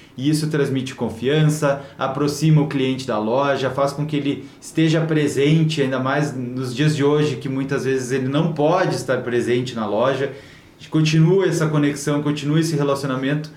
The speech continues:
através das redes sociais. Então, olha que,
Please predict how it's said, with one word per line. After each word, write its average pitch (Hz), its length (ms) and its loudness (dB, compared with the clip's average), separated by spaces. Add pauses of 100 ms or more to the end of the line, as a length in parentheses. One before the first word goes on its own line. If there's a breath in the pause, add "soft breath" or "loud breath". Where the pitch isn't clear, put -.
(180 loud breath)
através 160 840 0 (360 loud breath)
das 131 260 -2
redes 139 240 -4
sociais. 135 480 0
Então, 120 280 -2
olha 127 260 0
que, 131 280 -8